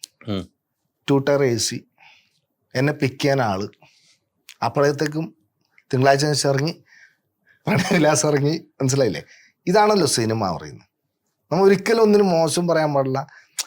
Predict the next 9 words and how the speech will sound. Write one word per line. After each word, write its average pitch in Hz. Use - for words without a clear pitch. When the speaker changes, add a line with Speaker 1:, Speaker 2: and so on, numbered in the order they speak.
Speaker 2:
മോശമില്ലല്ലോ 143
ഒന്നിലും. 95
അതെല്ലാം 214
അങ്ങനെയാണല്ലോ. 196
ഞാനതെല്ലാം 185
ഇങ്ങനെ 156
അനുഭവിച്ചു 120
വന്നിട്ടുണ്ട്, 85
മനസ്സിലായില്ലേ? 139